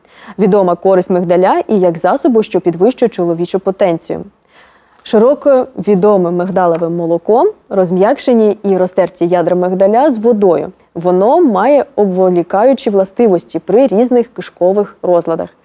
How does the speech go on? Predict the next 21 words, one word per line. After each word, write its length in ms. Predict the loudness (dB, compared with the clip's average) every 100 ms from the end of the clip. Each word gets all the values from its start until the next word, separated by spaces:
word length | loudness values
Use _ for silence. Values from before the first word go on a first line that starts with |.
| _ -14
Цей 200 | 0 2
засіб 440 | 2 2 0 0 -2 0
також 500 | 0 0 0 0 0
застосовували 800 | -4 -2 -4 0 2 4 4 4
як 320 | 2 2 0
сильний 440 | -4 0 2 2 2
афродизіак. 840 | -2 -2 0 0 0 0 -2 -10 _ _ -20 -4
Для 120 | 2
людей, 360 | 2 4 4 4
які 360 | 2 2 0 2
займаються 520 | 2 2 0 -2 -4
посиленою 600 | -6 -2 2 2 2 0
розумовою 460 | 0 2 2 2
працею, 560 | 0 0 0 0 0 0
користь 420 | 0 0 2 0
мигдаля 520 | -4 -2 0 0 0
проявляється 720 | 2 4 4 4 2 2 0 -2
в 40 |
підтримці 640 | -2 -8 -2 0 0 0
діяльності 680 | 0 2 0 0 -2 -4 -6
мозку. 480 | -2 -2 -2 -6